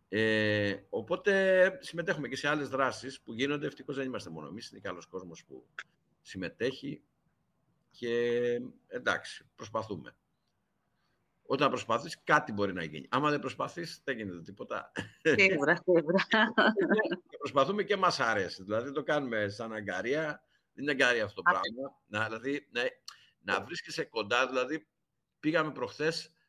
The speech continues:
Speaker 1: εί-, είχε έρθει η ορνηθολογική στο, στον Κολοβρέχτη. Ήταν ο, ο πρόεδρος ο Λατσούδης, ο Ηλιάς Καράμπας του Σιδερίτη, ήμουνα κι εγώ. Είμαστε και παρατηρούσανε το, τα πουλιά. Είδανε το, το σπάνιο είδος αυτό, το ωραίο πουλί, το, το θάλασσοσφυρικτή.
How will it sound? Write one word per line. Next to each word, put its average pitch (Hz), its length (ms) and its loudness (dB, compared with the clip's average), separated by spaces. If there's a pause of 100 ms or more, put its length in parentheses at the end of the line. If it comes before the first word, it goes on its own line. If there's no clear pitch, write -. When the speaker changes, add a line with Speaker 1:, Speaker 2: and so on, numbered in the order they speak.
(540)
Speaker 1:
εί-, 131 220 -10
είχε 131 260 -6
έρθει 135 220 -4
η 135 60 0
ορνηθολογική 113 760 -4
στο, 92 320 -8
στον - 200 -16
Κολοβρέχτη. 95 720 -6
Ήταν 101 340 -10
ο, 85 300 -8
ο 82 100 -20
πρόεδρος 95 440 -2
ο 80 40 -18
Λατσούδης, 127 680 -10
ο - 140 -12
Ηλιάς 104 240 -6
Καράμπας 98 440 -6
του - 100 -20
Σιδερίτη, 110 480 -8
ήμουνα 127 220 -8
κι 110 120 -12
εγώ. 127 380 -8 (720)
Είμαστε 139 420 -6
και 135 140 -6
παρατηρούσανε 131 800 -4
το, 131 580 -4
τα 120 200 -2
πουλιά. 127 340 2
Είδανε 127 300 0
το, 107 220 -10
το 113 120 -10
σπάνιο 127 400 -2
είδος 117 220 -6
αυτό, 117 240 -10
το 113 280 -8
ωραίο 113 300 -4
πουλί, 113 200 -8
το, 110 120 -16 (420)
το 110 120 -8
θάλασσοσφυρικτή. 113 1000 -4